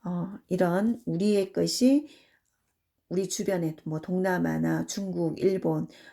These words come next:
저 멀리까지, 세계로, 미국까지 이렇게 우리의 드라마,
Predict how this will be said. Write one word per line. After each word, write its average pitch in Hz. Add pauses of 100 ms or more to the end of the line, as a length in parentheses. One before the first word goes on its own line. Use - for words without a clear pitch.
저 -
멀리까지, 175
세계로, 240
미국까지 196 (280)
이렇게 160 (200)
우리의 190 (240)
드라마, 180